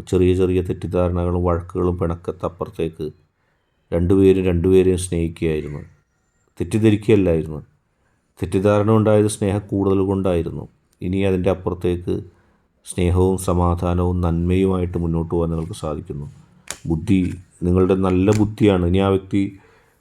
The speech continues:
ചെറിയ ചെറിയ പിണക്കങ്ങൾക്കപ്പുറത്തേക്ക് നിങ്ങൾ ഉൾക്കൊള്ളുന്നത് വരും. നിങ്ങൾ വെയിറ്റ് ചെയ്യുക, നിങ്ങൾക്ക് മനസ്സിലാക്കാൻ സാധിക്കും. ആ വ്യക്തിയുടെ ചെറിയ ചെറിയ പിണക്കങ്ങൾക്കപ്പുറത്തേക്ക് ആ വ്യക്തിക്ക് നിങ്ങളോട് സ്നേഹമാണെന്നുള്ള ആ സത്യം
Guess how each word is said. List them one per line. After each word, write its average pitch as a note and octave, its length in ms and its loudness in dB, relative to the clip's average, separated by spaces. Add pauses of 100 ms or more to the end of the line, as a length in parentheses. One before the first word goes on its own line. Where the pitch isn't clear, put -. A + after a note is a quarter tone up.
(140)
ചെറിയ G2+ 260 4
ചെറിയ G#2+ 200 6
പിണക്കങ്ങൾക്കപ്പുറത്തേക്ക് F#2 1200 -2 (580)
നിങ്ങൾ F2+ 220 2
ഉൾക്കൊള്ളുന്നത് F2 680 2 (100)
വരും. D#2 300 -6
നിങ്ങൾ F2 220 0
വെയിറ്റ് E2+ 340 0
ചെയ്യുക, D2+ 360 -4
നിങ്ങൾക്ക് F2 280 -4
മനസ്സിലാക്കാൻ F2+ 500 -2
സാധിക്കും. D#2+ 460 -6 (720)
ആ F2+ 120 -4
വ്യക്തിയുടെ F#2 400 -2
ചെറിയ F#2 300 -2
ചെറിയ G2 220 -2
പിണക്കങ്ങൾക്കപ്പുറത്തേക്ക് F2+ 1200 -8 (480)
ആ F#2 60 -2
വ്യക്തിക്ക് G2+ 380 -2
നിങ്ങളോട് G2+ 340 0
സ്നേഹമാണെന്നുള്ള G#2+ 960 0 (360)
ആ G#2+ 200 -4
സത്യം G#2+ 480 0